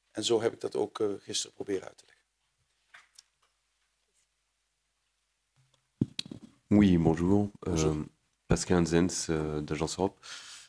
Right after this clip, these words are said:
Speaker 2: Euh, une petite question de clarification. Le, le mécanisme de transition juste sera donc pour toutes les régions, tandis que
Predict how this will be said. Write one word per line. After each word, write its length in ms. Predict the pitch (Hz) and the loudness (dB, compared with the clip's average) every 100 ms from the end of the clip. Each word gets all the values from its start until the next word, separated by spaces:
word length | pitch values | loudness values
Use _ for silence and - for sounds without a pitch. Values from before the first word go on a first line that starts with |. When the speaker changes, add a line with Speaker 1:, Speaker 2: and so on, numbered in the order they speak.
| - - - | -20 -16 -6
Speaker 2:
Euh, 280 | 87 85 87 | -2 0 0
une 220 | - 98 98 | -2 -6 -8
petite 400 | - 113 120 - _ | -10 -10 -10 -16 _
question 340 | - 101 - 107 | -4 -2 2 2
de 80 | |
clarification. 920 | 92 107 98 95 98 90 - 87 82 - | 2 2 2 0 0 -2 0 -2 -2 -4
Le, 480 | 90 95 92 90 - | 0 2 4 4 2
le 200 | 98 98 | 2 4
mécanisme 880 | 104 123 123 104 107 113 - 87 78 _ _ - | 4 2 2 2 2 -2 -8 -10 -12 _ _ -6
de 100 | 90 | -4
transition 600 | - 107 101 - 92 82 | 0 2 0 0 0 2
juste 400 | 95 - - - _ - | 2 0 -4 -12 _ -8
sera 340 | - 87 90 | 0 2 4
donc 280 | 92 92 - | 2 -2 -2
pour 200 | 87 - | -4 -2
toutes 220 | - 113 | -2 2
les 80 | 101 | 4
régions, 420 | 90 82 104 131 | 4 4 2 2
tandis 360 | - 92 101 104 | 0 0 -2 -4
que 360 | - 87 80 | 0 0 0